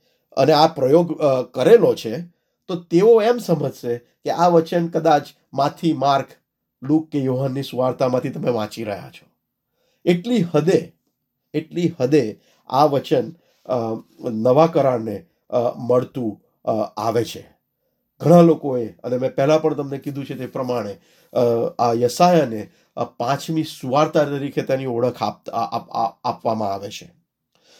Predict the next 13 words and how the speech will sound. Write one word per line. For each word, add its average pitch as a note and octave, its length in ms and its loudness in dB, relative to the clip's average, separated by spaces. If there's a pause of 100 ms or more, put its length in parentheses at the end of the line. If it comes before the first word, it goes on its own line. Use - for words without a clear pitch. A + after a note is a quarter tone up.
(160)
ઓગસ્ટીન E3+ 760 0 (220)
નામના D3 340 0
જે, C3+ 420 -2 (180)
અ, A#2 80 -4
આપણે C3 500 0
જે C3 80 -4
મંડળીના, D#3 560 4 (340)
અ, C3 220 2
મંડળીની D#3 400 2
શરૂઆતમાં D3 600 2
બહુ C#3+ 100 -2
પ્રભુના C#3+ 400 -2
મોટા, B2+ 520 0